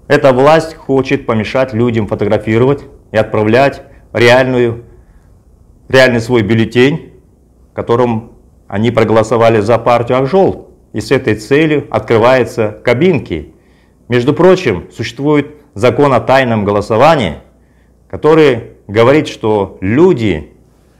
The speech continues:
должны именно голосовать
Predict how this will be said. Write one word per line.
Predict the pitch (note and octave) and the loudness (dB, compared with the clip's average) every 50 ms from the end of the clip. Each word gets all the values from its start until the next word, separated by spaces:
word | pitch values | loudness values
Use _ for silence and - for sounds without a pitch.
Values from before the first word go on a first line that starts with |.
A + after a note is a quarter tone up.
| _ _ _ _ _ _ _ _ | _ _ _ _ _ _ _ _
должны | - F#2+ G#2 G2+ F#2+ F#2+ A#2+ C3 C#3+ D3 C#3+ | -4 0 0 0 0 0 -2 -2 -2 -2 -2
именно | C#3+ - - B2 B2+ B2+ C3 B2 B2 A#2+ A#2 A2 G#2+ G#2 - - _ _ _ _ _ _ _ _ _ _ _ _ | -4 -4 -4 -2 -2 0 0 0 0 2 0 0 -2 -4 -10 -20 _ _ _ _ _ _ _ _ _ _ _ _
голосовать | - G#2+ A2+ G#2+ G#2 - A#2+ A#2 B2 B2+ A2+ | -4 0 0 0 0 0 0 0 0 -2 -4